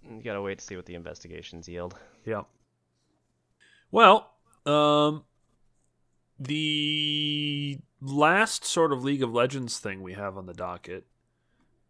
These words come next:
Speaker 2: is this past weekend, uh, was week one of the lock-in tournament. So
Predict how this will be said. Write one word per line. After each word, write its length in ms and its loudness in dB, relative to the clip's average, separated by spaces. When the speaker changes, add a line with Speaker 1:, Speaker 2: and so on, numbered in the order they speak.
Speaker 2:
is 1000 -4
this 140 -8
past 380 0
weekend, 460 -8
uh, 360 -2
was 280 -4
week 240 -4
one 140 0
of 80 -6
the 80 -8
lock-in 420 2
tournament. 460 -10
So 300 -4